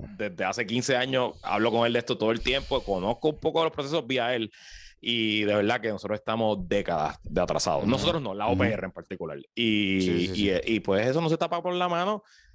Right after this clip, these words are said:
Speaker 1: Y, y, eh, y, y tildarle teorías de conspiración a políticos del P N P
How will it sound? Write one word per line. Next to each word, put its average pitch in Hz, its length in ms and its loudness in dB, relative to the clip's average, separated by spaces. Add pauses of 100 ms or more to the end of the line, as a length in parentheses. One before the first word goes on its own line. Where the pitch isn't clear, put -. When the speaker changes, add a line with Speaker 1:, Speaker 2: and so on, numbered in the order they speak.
(160)
Speaker 1:
Y, 131 380 2
y, 127 480 2
eh, 123 180 2
y, 123 240 -4
y 123 120 -6
tildarle 127 520 0
teorías 156 220 2
de 160 80 -2
conspiración 156 800 0
a 127 160 0
políticos 127 480 0
del 143 140 -2
P 151 100 -2
N 147 160 0
P 147 300 0